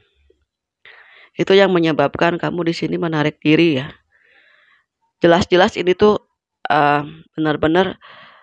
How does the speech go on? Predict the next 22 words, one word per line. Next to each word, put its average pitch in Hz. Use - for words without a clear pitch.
kebangetan 147
juga 156
sih -
ya 151
menurut 143
kamu, 143
karena 135
ini 151
udah, -
udah 151
tahu 170
gitu -
kan 156
kamu 151
tuh 151
siapa. 214
Tapi -
emang 381
kebanyakan 190
orang-orang 180
itu 196
ya, 151